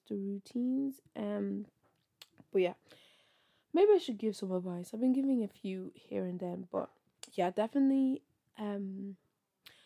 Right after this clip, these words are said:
hang in there. Hang in there, because we are literally doing this all together. Um, take it easy on yourself, because this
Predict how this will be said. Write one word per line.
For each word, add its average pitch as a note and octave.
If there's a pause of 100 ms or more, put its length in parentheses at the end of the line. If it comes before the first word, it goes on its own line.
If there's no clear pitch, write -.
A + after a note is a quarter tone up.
(380)
hang F#4+ (120)
in F3
there. F3 (1400)
Hang C#4 (100)
in A3
there, -
because G3+
we A3+
are A3
literally B3
doing A#3
this G3+ (580)
all G#3
together. F3 (640)
Um, F#3+ (240)
take C4
it -
easy F3+
on D#3+
yourself, F3
because G3
this -